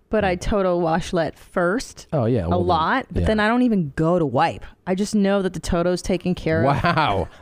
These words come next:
Speaker 2: That is bold and brazen.
Speaker 1: Yeah.
Speaker 2: If you're like, "Oh, I'm sure there's no chocolate
Speaker 1: I'm
Speaker 2: back
Speaker 1: sure
Speaker 2: there."
Speaker 1: there's no chocolate. Well, because I've run it for a good amount of time, and I feel confident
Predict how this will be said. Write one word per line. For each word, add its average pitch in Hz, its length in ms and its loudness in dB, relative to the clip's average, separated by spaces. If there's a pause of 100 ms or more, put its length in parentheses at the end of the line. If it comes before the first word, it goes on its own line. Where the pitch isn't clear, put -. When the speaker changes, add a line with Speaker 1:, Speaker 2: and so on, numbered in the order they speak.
(120)
Speaker 2:
That 160 260 4
is 113 160 0 (100)
bold 120 640 2
and 107 260 0
brazen. 107 540 0
Speaker 1:
Yeah. 185 320 0 (320)
Speaker 2:
If - 60 -4
you're 123 80 2
like, 117 160 0
"Oh, 151 80 4
I'm 151 120 0
sure 180 300 0
there's 123 160 0
no 110 140 0
chocolate 120 260 0
Speaker 1:
I'm 226 80 0
Speaker 2:
back 190 80 -2
Speaker 1:
sure 190 200 2
Speaker 2:
there." 240 180 4
Speaker 1:
there's 220 240 2
no 180 100 2
chocolate. 196 500 0 (1000)
Well, 269 160 2
because 262 240 -2
I've 247 240 2
run 196 200 2
it 240 120 -2
for 220 140 0
a 208 100 2
good 190 180 0
amount 175 300 0
of 170 80 -4
time, 196 400 -2
and 196 140 0
I 185 80 0
feel 180 760 0
confident 208 720 -2